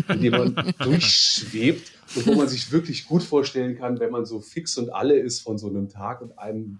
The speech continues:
Speaker 1: jegliche Mitmenschen auf den Keks gehen, wie man sich da so reinsacken lässt und nicht nur der Körper, sondern eben auch das Selbst einfach ein halbes Stockwerk tiefer sinkt und das sich gut anfühlt. Also das hat sie wirklich wunderbar eingefangen.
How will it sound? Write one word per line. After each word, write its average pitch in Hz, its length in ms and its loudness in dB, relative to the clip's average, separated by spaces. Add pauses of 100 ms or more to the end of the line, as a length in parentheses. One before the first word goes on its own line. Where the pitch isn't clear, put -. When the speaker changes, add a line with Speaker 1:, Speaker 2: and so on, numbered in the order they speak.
Speaker 1:
jegliche 127 560 -2 (120)
Mitmenschen 123 800 -2
auf 107 240 -10
den 90 200 -12
Keks - 380 -10
gehen, 113 260 -4 (500)
wie - 120 -6
man 117 100 -2
sich - 140 -4
da 117 100 0
so 110 140 -2
reinsacken 120 840 2
lässt 117 320 4
und 110 200 -10 (240)
nicht 127 200 -2
nur 117 80 0
der 107 120 4
Körper, 123 380 -2
sondern 113 360 0
eben 113 200 -4
auch 107 220 -4
das - 180 -6
Selbst 104 380 -2
einfach 113 360 -8
ein 117 140 -8
halbes 110 240 -2
Stockwerk 101 400 -6
tiefer - 300 -8
sinkt 87 320 -8 (380)
und 95 280 2 (160)
das 101 140 -2
sich - 160 -8
gut 101 200 -8
anfühlt. 85 460 -8
Also 95 160 2
das 101 200 -2
hat 107 120 -4
sie 101 300 -10
wirklich 110 500 -4
wunderbar 104 520 0
eingefangen. 87 580 -10